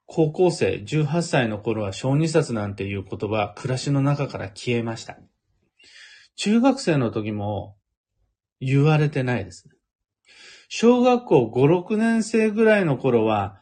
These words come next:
念のためとか、まあ、一応みたいな感じで小児殺という言葉をちらほらと聞きました。そうすると、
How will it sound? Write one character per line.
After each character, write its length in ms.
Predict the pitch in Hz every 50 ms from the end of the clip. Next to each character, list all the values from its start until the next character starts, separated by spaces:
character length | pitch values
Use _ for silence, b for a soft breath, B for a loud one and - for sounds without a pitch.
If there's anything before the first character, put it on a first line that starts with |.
| _ _
念 400 | - 113 123 135 170 185 208 208
の 140 | 208 208 202
た 220 | 202 202 190 180 180
め 280 | 180 175 170 170 - -
と 100 | - -
か、 280 | - - 95 - - _ _ _ _ _ B B B B B B B B B
ま 440 | - 131 156 202 220 214 180 131 104
あ、 200 | - - - _ _ _
一 460 | - - - - - - 185 190 190
応 280 | 190 190 180 180 160 - -
み 160 | 190 202 196
た 120 | 202 180
い 60 | 165
な 120 | 151 139 131
感 280 | - 131 123 123 123
じ 100 | 120 131
で 120 | 151 165 160
小 240 | 151 - 139 135 135
児 80 | 135
殺 240 | 131 - 120 - -
と 100 | - 104
い 100 | 104 107
う 60 | 104 98
言 320 | - 110 107 - 156 170
葉 120 | 208 214
を 80 | 165 117
ち 200 | - - - 202
ら 120 | 170 147
ほ 120 | - - 202
ら 140 | 208 170 -
と 120 | - 52
聞 40 | -
き 260 | - - - - 107
ま 140 | 95 90 87
し 80 | -
た。 140 | - - _ _ _ - _ _ _ _ _ - _ _ _ _ _ _ _ _ _ _ _ B B B B B B B B B B B B B B _
そ 60 | 131 143
う 40 |
す 140 | 143 135 170
る 180 | 170 170 170 170
と、 480 | - 180 175 170 156 120 85 - b